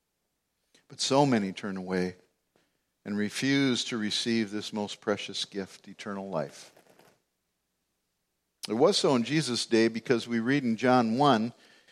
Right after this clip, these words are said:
"He was in the world," he being Messiah, Jesus, "and the world was made through him, and the world did not know him. He came to his own, Israel,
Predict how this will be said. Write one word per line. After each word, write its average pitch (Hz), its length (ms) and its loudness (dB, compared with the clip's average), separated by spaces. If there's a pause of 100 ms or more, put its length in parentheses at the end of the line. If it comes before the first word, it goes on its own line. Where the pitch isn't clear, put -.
(140)
"He 185 240 0
was 160 260 4
in 202 200 4
the 185 80 6
world," 143 480 6
he 170 400 0
being 135 340 2
Messiah, 120 560 4
Jesus, 123 680 0 (680)
"and 147 220 4
the 143 80 4
world 185 480 4
was 147 240 2
made 147 400 4
through 208 300 0
him, 127 560 0 (1500)
and 165 180 6
the 160 60 4
world 185 480 6
did 170 180 2
not 160 340 4
know 131 280 6
him. 110 460 -2 (2000)
He 190 140 2
came 233 380 6
to 202 180 4
his 160 180 4
own, 190 600 4 (100)
Israel, 147 640 2